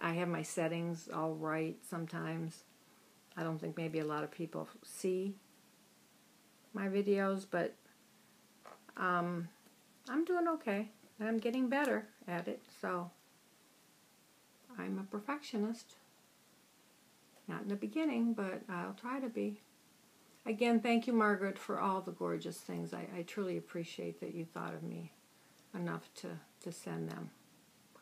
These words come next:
And if anyone has any questions, especially from out of the country, as to where to get some things you may see I have, or some information, or you want me to look around for anything, I'm happy to do it.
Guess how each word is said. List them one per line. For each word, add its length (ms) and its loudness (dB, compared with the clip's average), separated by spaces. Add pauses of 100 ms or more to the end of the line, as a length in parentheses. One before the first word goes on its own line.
(460)
And 220 0
if 100 -4
anyone 340 0
has 240 -2
any 100 -2
questions, 680 -4
especially 380 -4
from 220 -4
out 180 -2
of 120 -2
the 80 -6
country, 540 -6 (760)
as 200 -4
to 120 -6
where 220 2
to 140 -2 (600)
get 240 -2
some 160 -4
things 360 -4
you 80 -4
may 180 -2
see 240 -4
I 120 -6
have, 480 -6
or 300 -6 (1080)
some 120 -4
information, 720 -2
or 320 -4
you 100 -4
want 140 0
me 100 0
to 60 -4
look 180 -4
around 320 -4
for 120 -8
anything, 580 -4
I'm 120 -6
happy 360 -6
to 100 -4
do 220 0
it. 140 -2